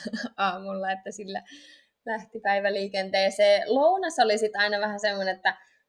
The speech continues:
välillä mä pysähyin ruokakaupassa ja ostin sieltä jotakin, mitä nyt sattui tekemään mieli, mieli. Ja sit välillä kävin jossain kahvilassa syömässä, ö, jotakin lounaaksi. Ja joskus saatoin kokatakin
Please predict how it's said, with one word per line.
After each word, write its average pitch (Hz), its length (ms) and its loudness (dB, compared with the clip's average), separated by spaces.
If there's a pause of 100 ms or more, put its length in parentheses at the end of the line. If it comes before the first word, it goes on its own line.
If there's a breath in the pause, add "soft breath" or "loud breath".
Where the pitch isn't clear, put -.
välillä 220 320 8
mä 190 160 -2
pysähyin 180 760 0
ruokakaupassa 226 1000 2
ja 202 260 6 (120)
ostin 196 380 -2
sieltä 190 380 0
jotakin, 180 680 -4
mitä 160 340 -8
nyt 165 140 -12
sattui - 340 -18
tekemään 160 560 -2 (340)
mieli, 190 540 -4 (1000)
mieli. 302 340 6
Ja 254 140 10
sit 247 200 0
välillä 226 320 10
kävin 208 260 4
jossain 196 340 0
kahvilassa 196 720 0 (420)
syömässä, 190 720 -6 (960)
ö, 190 180 2
jotakin 175 540 -4
lounaaksi. 170 720 -2
Ja 160 120 4 (140)
joskus 180 420 -2
saatoin 175 420 0
kokatakin 180 760 -12